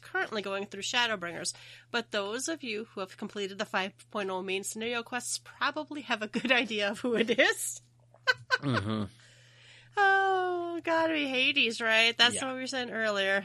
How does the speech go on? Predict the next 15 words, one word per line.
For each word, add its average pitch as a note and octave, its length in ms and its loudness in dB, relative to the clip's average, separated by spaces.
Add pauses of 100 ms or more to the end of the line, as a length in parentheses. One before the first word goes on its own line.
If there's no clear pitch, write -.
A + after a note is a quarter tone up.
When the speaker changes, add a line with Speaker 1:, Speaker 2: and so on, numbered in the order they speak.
Speaker 1:
I, G#3 200 -6
I, A3 180 -6
I D4+ 120 6
hope D4+ 220 6
so, F3+ 440 0
'cause - 120 -16
that's, A3 400 0 (960)
that C#4+ 200 10
was F4+ 120 4
a F#4 40 6
f-, - 300 -2
it's, - 160 -4 (100)
I C4 120 10
actually C4 280 0
enjoyed G#3 520 0